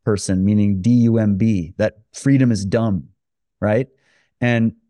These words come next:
they're getting their general impression of what freedom means from, what, their Marxist professors and, and the media pundits or whatever,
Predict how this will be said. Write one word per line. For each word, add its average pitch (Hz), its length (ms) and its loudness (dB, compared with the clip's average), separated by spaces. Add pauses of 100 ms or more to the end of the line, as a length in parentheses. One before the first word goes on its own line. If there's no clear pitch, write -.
they're 131 340 0
getting 123 320 0
their 151 220 2
general 117 340 0
impression 113 460 -2
of 107 80 -2
what 113 160 -4
freedom 123 420 0
means 113 560 0 (400)
from, 113 460 0 (400)
what, 113 240 -2
their 101 100 0
Marxist 110 420 -2
professors 117 640 0
and, 101 360 0
and 107 180 2
the 104 60 2
media 117 420 4
pundits 123 500 -2
or 120 60 -2
whatever, 117 440 -2